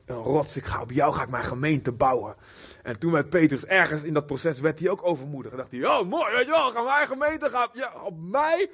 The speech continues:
bam, gebouwd worden. Ik ga paus worden in Rome. Nee, dat zag je nog niet, maar goed. Weet je, ik krijg een eigen kerk en dingen. Hij werd overmoedig. En toen Jezus daarna zei van, joh, ik, ik, ik ga sterven aan het kruis, zei hij, haha, oké,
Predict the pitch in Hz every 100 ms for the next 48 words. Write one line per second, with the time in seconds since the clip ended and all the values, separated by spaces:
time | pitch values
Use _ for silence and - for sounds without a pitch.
0 | _ 139 233 285 320 339 175 214 269 226
1 | 247 262 247 151 - 196 196 175 202 147
2 | 135 147 190 160 104 110 110 131 117 123
3 | 131 120 117 - - - - - - -
4 | 160 160 - - - _ - - - 123
5 | - 185 175 147 151 170 - _ _ _
6 | _ _ - 202 226 180 220 202 247 285
7 | 165 - - _ _ - 208 240 247 254
8 | 262 220 208 226 214 226 202 190 196 190
9 | 170 - 160 - 175 - 180 - - 165
10 | 151 - 196 202 156 139 139 165 160 151
11 | 143 131 120 - _ - - - 247 233
12 | 190 - - - 233 285 196